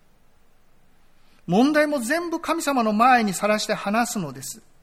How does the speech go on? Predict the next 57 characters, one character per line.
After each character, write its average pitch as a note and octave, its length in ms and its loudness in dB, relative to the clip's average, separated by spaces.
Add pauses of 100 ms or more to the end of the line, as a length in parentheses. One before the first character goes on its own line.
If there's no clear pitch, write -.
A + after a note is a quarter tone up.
(1800)
そ - 140 2
の C#4 100 6
時 D4 220 0
に A3 80 4
見 G#3 160 6
え A#3 100 4
て F#3+ 100 -2
き - 80 -6
た F#3 120 -2
も E3 100 -4
の D3 60 -4
は C#3+ 40 -8
何 G#3 300 0
か C3+ 140 -6
と G#2+ 120 -14
い G#2 80 -20
う - 160 -20
と、 C4 300 -12 (960)
も G#3 140 -2
う - 20 0
一 A#3+ 80 -8
度 C4 60 -2
言 B3+ 100 0
い - 20 0
ま A#3 140 0
す A3 120 -10
が、 A3+ 300 4
十 G#3 160 -2
六 B3 160 -2
節 A#3 220 -2
の F#3 120 -2
終 F#3 80 -2
わ G3+ 80 4
り、 G3 120 -4 (360)
「あ G3 120 4
な C4+ 160 4
た A#3+ 140 2
は G#3 140 4
天 D4 380 -2
と B3 160 -2
地 C4 180 -6
を A#3+ 200 -2
作 - 200 -10
ら C#4 140 -4
れ D4 100 -6
ま C#4+ 140 -8
し - 160 -12
た。」 D4 120 -12 (2500)
全 C#4+ 340 0
部 F4 100 0
話 D#4+ 420 -4
す - 20 -12
と - 260 -8
い G3 80 -4
う G#3 60 -2
の F3 140 -4
は、 G#3 280 -6